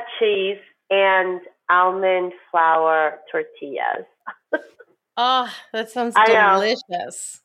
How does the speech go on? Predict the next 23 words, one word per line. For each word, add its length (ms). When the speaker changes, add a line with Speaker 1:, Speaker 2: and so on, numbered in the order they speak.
Speaker 1:
Pretty 320
yummy. 640
But 220
'cause 180
I've, 220
Speaker 2:
That 40
sounds 220
Speaker 1:
I've 100
Speaker 2:
so 60
Speaker 1:
had 140
to 160
Speaker 2:
good. 80
Speaker 1:
really 280
change. 380
I, 280
I've 80
had 260
to 80
consciously 960
just, 220
like, 260
cook 420
and, 240